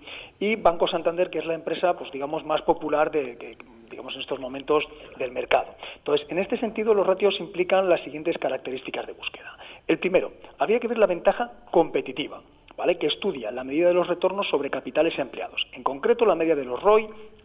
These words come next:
roe, roa y roce de Greenblatt. Una empresa con ventaja competitiva se identifica porque su producto o servicio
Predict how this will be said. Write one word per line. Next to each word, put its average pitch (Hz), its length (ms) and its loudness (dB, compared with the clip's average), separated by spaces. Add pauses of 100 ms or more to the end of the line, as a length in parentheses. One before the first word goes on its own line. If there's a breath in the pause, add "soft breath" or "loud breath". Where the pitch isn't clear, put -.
(160)
roe, 180 360 6 (340)
roa 180 420 4
y 151 60 -12
roce 160 240 2
de 123 100 -2
Greenblatt. 120 340 -14 (480 loud breath)
Una 208 160 -2
empresa 220 340 0
con 196 160 -2
ventaja 180 360 2
competitiva 165 580 0
se 170 100 -6
identifica 139 460 -4
porque 156 240 -4
su 147 160 -4
producto 165 340 -6
o - 60 -6
servicio 214 480 -8